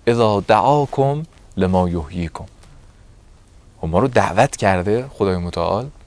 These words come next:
به وسیلهٔ پیامبرش که ما رو زنده کنه،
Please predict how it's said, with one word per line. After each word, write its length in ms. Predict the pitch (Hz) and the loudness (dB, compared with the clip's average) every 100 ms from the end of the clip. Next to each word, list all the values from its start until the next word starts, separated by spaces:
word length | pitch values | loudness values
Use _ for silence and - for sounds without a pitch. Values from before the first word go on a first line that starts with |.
| - | -6
به 60 | |
وسیلهٔ 360 | 87 80 92 101 | -4 -2 0 -2
پیامبرش 720 | 101 87 82 87 104 123 - - - - - - - - - - - - - | 0 -2 -2 -2 -4 -6 -10 -20 -20 -20 -20 -20 -20 -20 -20 -20 -20 -16 -2
که 320 | 87 82 78 - 82 | 0 0 -2 -8 -2
ما 100 | 90 | 0
رو 100 | 131 | 2
زنده 340 | 113 90 123 | 0 2 2
کنه، 360 | 143 120 87 | 2 0 -4